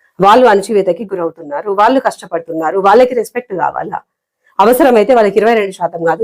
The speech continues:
నలభై నాలుగు శాతం రిజర్వేషన్లు ఇచ్చినా కూడా తప్పు పట్టాల్సిన అవసరం లేదు.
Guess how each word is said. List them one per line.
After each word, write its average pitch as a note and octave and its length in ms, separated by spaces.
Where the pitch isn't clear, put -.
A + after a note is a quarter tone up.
నలభై G#3 280
నాలుగు B3 200
శాతం A3+ 280
రిజర్వేషన్లు G3 580
ఇచ్చినా F3 320
కూడా - 160
తప్పు - 220
పట్టాల్సిన E3+ 380
అవసరం F#3 300
లేదు. - 160